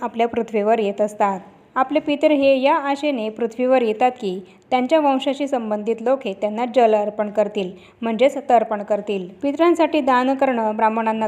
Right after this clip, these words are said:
खाऊ घालणं, गाय, कावळा, कुत्रा, पक्षी इत्यादींना खाऊ घालणं, यामुळे आपले पूर्वज हे सुखी समाधानी होतात आणि आपल्या वंशजांना सुखसमृद्धीचे आशीर्वाद देतात. आपल्या पितरांचा भरभरून आशीर्वाद आपल्याला मिळावा, यासाठी आज संध्याकाळी आपल्या पितरांसाठी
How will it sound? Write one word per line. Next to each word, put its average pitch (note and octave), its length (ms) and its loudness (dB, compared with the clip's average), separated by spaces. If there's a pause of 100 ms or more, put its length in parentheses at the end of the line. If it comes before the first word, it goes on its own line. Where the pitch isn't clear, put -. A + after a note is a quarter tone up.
खाऊ A3+ 200 0
घालणं, A#3 380 -2
गाय, A3+ 500 2
कावळा, A3 480 0
कुत्रा, A3 400 0
पक्षी A3 440 -4
इत्यादींना C4 460 -2 (100)
खाऊ B3 180 0
घालणं, A3 380 -2 (300)
यामुळे C4+ 540 2
आपले A#3+ 260 -2
पूर्वज B3 420 0
हे G#3+ 120 0
सुखी B3+ 300 -6
समाधानी G#3+ 540 -2
होतात G#3+ 400 0 (140)
आणि G#3+ 260 -6
आपल्या G#3+ 400 0 (260)
वंशजांना C4+ 680 2
सुखसमृद्धीचे A3+ 800 -4
आशीर्वाद G#3+ 540 -4
देतात. G3+ 480 -4 (320)
आपल्या C4 280 0
पितरांचा D4+ 500 0
भरभरून A3+ 440 0
आशीर्वाद A3 460 -2
आपल्याला G#3+ 320 -2
मिळावा, G#3+ 380 -2
यासाठी A3+ 560 -4
आज G#3+ 240 -6
संध्याकाळी A3+ 600 -4
आपल्या A3 280 -4
पितरांसाठी B3 640 -2